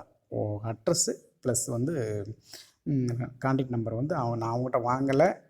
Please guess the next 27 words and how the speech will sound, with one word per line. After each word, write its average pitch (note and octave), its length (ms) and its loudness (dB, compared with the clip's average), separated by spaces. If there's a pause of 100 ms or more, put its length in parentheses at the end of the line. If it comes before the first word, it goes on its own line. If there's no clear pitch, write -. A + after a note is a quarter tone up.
இது - 160 -8
வரைக்கும் C3 160 0
நான் B2+ 160 0
இந்த A#2+ 80 2
வீடியோ C#3+ 280 2
போட்டது C3+ 300 2
ஓனர் B2 280 0
கூட C3+ 120 -2
தெரியாது. B2 440 0 (460)
So, G3+ 300 0
அதனால A#2+ 300 -2
நீங்க B2+ 160 0
எதுவும் C3+ 160 -2
தப்பா A#2+ 240 -4
எடுக்க A#2 240 -2
வேண்டாம். G2+ 400 -6 (320)
நான் B2+ 140 -4
ஒரு A#2 180 -2
YouTube D3 220 -2
வீடியோ C3 260 2
பார்த்து - 360 0
அதெல்லாம் A#2+ 320 2
ஸ்க்ரீன்ஷாட் C3+ 380 -4
எடுத்து - 420 -4
நான் A#2 160 -6
உங்களுக்கு G#2 320 -6 (100)
போடுறேன். A2 340 -4